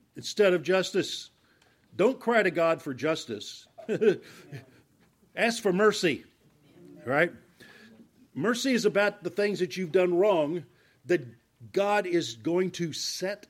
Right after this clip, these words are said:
aside and deal with us in a different way. And so he deals with us out of his love, not out of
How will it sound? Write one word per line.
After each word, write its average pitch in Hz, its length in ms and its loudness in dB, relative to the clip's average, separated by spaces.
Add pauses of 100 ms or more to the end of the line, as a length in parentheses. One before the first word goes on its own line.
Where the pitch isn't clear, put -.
aside 123 720 -10
and 117 240 -8
deal 156 220 -4
with 131 220 -6
us 135 200 -12
in 113 120 -12
a 104 60 -8
different 131 400 -14
way. 95 340 -10 (880)
And 113 120 -18
so 143 120 -6
he 127 120 -6
deals 156 380 -6
with 147 120 -8
us 156 180 -6
out 135 200 -6
of 135 140 -6
his 117 260 -8
love, 110 640 -10 (1300)
not 151 400 -6
out 139 240 -4
of 131 300 -4